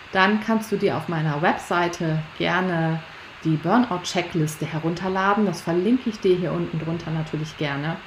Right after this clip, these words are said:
Und du kannst dir auch gerne natürlich meine bisherigen Beiträge zum Thema, was ist Burnout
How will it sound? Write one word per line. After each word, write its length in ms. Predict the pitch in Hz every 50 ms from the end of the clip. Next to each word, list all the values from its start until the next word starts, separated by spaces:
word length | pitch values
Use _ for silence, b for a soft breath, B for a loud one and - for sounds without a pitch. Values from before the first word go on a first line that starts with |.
| B B B B B B B B
Und 180 | - 262 269 262
du 60 | 254
kannst 380 | - - 208 202 202 208 - -
dir 420 | 190 185 175 165 165 170 160 160 - -
auch 320 | - 170 170 180 180 180 180 - -
gerne 580 | - 170 160 165 175 175 170 160 160 160 160 156 -
natürlich 480 | 170 160 156 - 180 160 156 156 156 -
meine 220 | 160 151 151 151
bisherigen 600 | 139 156 151 - - - 262 269 - 233 226 202
Beiträge 800 | 202 165 165 170 170 170 - - 170 165 165 160 151 151 156 156 - B B B B B B B B B B B B
zum 360 | - - 285 269 262 247 254
Thema, 520 | - 233 214 196 190 180 175 175 165 160
was 200 | 180 196 202 -
ist 300 | - 214 214 - - - -
Burnout 920 | 196 190 185 190 185 185 - - 170 170 165 160 160 160 160 165 170 170